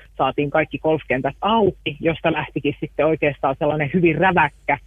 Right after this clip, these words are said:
buumi liikkeelle, joka päätyi siihen, että Suomessa ennätysmäärä uusia golfareita, lähes kahdeksantuhatta,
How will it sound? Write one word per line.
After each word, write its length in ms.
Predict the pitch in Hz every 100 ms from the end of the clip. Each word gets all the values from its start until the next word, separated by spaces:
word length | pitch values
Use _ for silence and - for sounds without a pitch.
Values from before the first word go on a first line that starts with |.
| - - - - -
buumi 400 | 185 226 196 160
liikkeelle, 760 | 160 170 160 - - 156 143 147
joka 260 | 147 151 151
päätyi 320 | 165 151 147 -
siihen, 380 | 175 160 160 147
että 360 | - - 147 - -
Suomessa 680 | - 175 156 147 - 160 147 - - - - - - -
ennätysmäärä 800 | 202 190 170 151 147 170 156 151
uusia 420 | 143 165 151 147 135
golfareita, 640 | 156 151 - 151 135 135 139
lähes 240 | 147 160 -
kahdeksantuhatta, 1160 | 156 170 - 143 143 160 135 147 143 - -